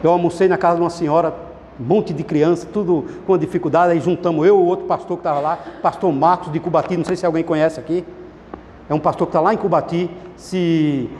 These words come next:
é, ore por ele, é um pastor missionário que tá lá na Paraíba. Gente, pense num lugar difícil. Eu digo porque eu tava lá com a minha esposa, né? Pra fazer a comida na casa da mulher, tem que juntar todo mundo, cada um dá um dinheiro, comprar o arroz, comprar o feijão, aí compramos lá e fomos lá com,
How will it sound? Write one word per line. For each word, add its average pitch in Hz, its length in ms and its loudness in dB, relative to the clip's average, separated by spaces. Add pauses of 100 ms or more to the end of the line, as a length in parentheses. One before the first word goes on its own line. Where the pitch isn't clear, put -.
(200)
é, 151 480 4 (180)
ore 226 240 2
por 175 160 2
ele, 160 280 4 (240)
é 170 40 -4
um 180 60 -2
pastor 190 320 0
missionário 180 460 0
que - 60 -8
tá 190 80 2
lá 202 120 0
na 233 100 -4
Paraíba. 156 500 2 (220)
Gente, 208 240 0
pense 240 240 -2
num 233 120 -4
lugar 190 240 2
difícil. 160 560 -6 (360)
Eu 202 120 6
digo 190 220 -4
porque 233 160 0
eu 214 60 4
tava 220 240 2
lá 202 120 4
com 208 80 -2
a 202 40 -2
minha 196 100 -2
esposa, 131 380 -6
né? 180 240 -4 (260)
Pra 190 100 2
fazer 208 220 2
a 226 60 4
comida 202 340 0
na 185 80 2
casa 190 140 2
da 190 80 2
mulher, 180 220 4
tem 208 120 -4
que - 80 -10
juntar 185 300 0
todo 240 240 0
mundo, 208 340 -2 (160)
cada 196 200 2
um 196 100 2
dá 190 80 4
um 190 100 2
dinheiro, 175 320 4
comprar 190 240 -2
o 185 80 0
arroz, 196 220 2
comprar 190 180 -4
o 185 60 -2
feijão, 190 420 -2 (160)
aí 208 100 2
compramos 196 420 0
lá 190 140 6
e 208 40 2
fomos 208 240 -4
lá 180 160 4
com, 180 220 -2